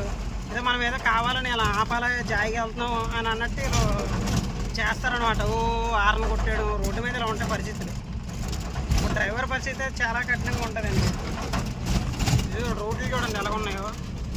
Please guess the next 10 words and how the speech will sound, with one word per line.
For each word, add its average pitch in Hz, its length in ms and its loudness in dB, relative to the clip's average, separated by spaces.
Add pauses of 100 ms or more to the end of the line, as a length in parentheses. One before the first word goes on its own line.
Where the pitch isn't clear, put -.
(880)
చాలా 196 180 0
వ-, 240 280 0 (100)
చాలా 214 200 0
అంటే - 160 2
చాలా 208 300 0
వరస్ట్ 220 320 -4
కింద 240 160 -6
ఉన్నాయి 190 300 0
రోడ్లు, - 220 0 (520)
చాలా, 202 180 0